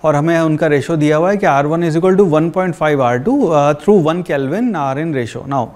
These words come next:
again, uh, आपके हीट का, uh, हीट का बड़ा सिंपल सवाल है। इसको ऐसे देखना कि आपका जो स्फीयर है, इसका ही बात अपने को पता है, जो डेल्टा क्यू है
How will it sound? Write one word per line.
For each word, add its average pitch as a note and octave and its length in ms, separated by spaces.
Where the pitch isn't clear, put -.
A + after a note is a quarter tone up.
again, C#3+ 260
uh, D#3+ 60
आपके D#3 480
हीट F3+ 240
का, F3 340
uh, D#3 220
हीट D#3 200
का E3+ 120
बड़ा D#3+ 280
सिंपल D3+ 420
सवाल D3+ 380
है। C#4+ 80
इसको F3+ 240
ऐसे E3 180
देखना E3+ 320
कि A3 100
आपका E3+ 320
जो F3+ 140
स्फीयर D3+ 520
है, B2 280
इसका D#3 240
ही E3 80
बात D#3 240
अपने E3 240
को E3 100
पता D3+ 300
है, F#3+ 120
जो G#3 80
डेल्टा C#3+ 480
क्यू E3 240
है G#3 160